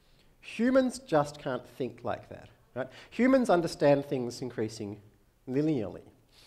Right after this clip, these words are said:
But when things improve exponentially every year, we are simply unable to fathom where they will get to next year, the year after, five years' time. You know the famous story about, um, the ancient Chinese story about the guy who said,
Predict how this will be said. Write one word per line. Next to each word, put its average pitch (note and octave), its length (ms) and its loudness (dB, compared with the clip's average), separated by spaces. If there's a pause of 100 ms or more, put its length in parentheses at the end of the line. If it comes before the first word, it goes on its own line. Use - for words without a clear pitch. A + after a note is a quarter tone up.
(160)
But D3+ 140 4
when F3+ 160 6
things A#3+ 420 2
improve E3 360 -2
exponentially D3 680 -4
every A#2+ 240 -6
year, A2+ 260 0 (220)
we D#3+ 140 4
are D3+ 60 6
simply F#3+ 580 -2
unable D#3+ 500 2
to D3 80 0
fathom C3+ 600 -2 (560)
where C#3+ 340 4
they D#3 160 4
will C3+ 100 4
get C3 280 0
to F2 300 -8 (220)
next A2 320 -8
year, A2+ 160 -2
the A2+ 80 -10
year G#2+ 220 -4
after, G#2 560 -4
five G#2 240 -6
years' G2 220 -14
time. - 280 -14 (400)
You D3 60 -6
know C#3+ 80 4
the C3 100 -2
famous C#3+ 320 0
story C3 440 0
about, A#2 420 2 (320)
um, A2 300 2
the A2 120 -2
ancient A#2 380 -4
Chinese A#2 580 -2
story A#2 420 -2
about A2+ 320 0 (280)
the A#2+ 100 -4
guy A2 220 4
who A2 100 -4
said, G#2+ 300 -4